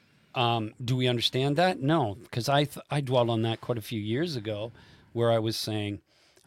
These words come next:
"God, this is weird." It's like, "So you're telling me I'm in the living room.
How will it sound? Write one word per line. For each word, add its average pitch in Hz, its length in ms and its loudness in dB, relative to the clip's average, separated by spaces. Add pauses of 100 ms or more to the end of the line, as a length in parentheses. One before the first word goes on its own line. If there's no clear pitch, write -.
(360)
"God, 139 280 -6
this 120 200 -12
is 95 140 -12
weird." 98 480 -6
It's 95 220 -12
like, 104 260 -6
"So - 180 -4
you're 165 140 -2
telling 160 300 0
me 156 200 0
I'm 127 160 2
in 127 80 4
the 127 80 4
living 110 240 2
room. 98 140 -6